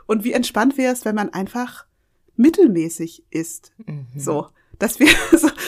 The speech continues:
Speaker 1: aber gut, das ist ein anderes Thema.
Speaker 2: <laughs>
Speaker 1: Das ist wahrscheinlich nicht für die Person, die wow denkt, „Ich möchte dahin“, interessant.
Speaker 2: <laughs>
Speaker 1: Aber ich denke manchmal, vielleicht musst du auch nicht dahin. Vielleicht kannst du entspannen und einfach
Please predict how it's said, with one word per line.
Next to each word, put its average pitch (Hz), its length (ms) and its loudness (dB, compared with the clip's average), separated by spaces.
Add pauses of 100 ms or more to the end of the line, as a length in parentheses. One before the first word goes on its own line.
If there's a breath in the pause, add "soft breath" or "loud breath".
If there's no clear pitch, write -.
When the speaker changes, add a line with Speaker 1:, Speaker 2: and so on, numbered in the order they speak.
(120)
Speaker 1:
aber 190 340 4
gut, - 200 -8
das 180 120 -4
ist 185 100 -8
ein 185 60 -2
anderes 190 400 -2
Thema. 233 480 0
Speaker 2:
<laughs> - 300 -18
Speaker 1:
Das 190 160 2
ist - 180 -4
wahrscheinlich 190 420 2
nicht 185 160 -8
für 185 120 -6
die 175 100 -8
Person, 175 360 -4
die 175 100 -4
wow 160 200 2
denkt, 185 240 -2
„Ich - 80 -16
möchte 175 240 -2
dahin“, 170 440 -4
interessant. 220 720 0
Speaker 2:
<laughs> - 40 -2
Speaker 1:
Aber 180 240 4
ich 190 80 0
denke 202 220 0
manchmal, 196 320 -2
vielleicht 214 220 0
musst 240 180 -2
du 302 40 4
auch 180 140 2
nicht 185 180 -6
dahin. 175 200 -4
Vielleicht 180 180 -8
kannst - 160 -10
du - 60 -6
entspannen 202 380 -8
und 202 280 -8
einfach 196 380 -10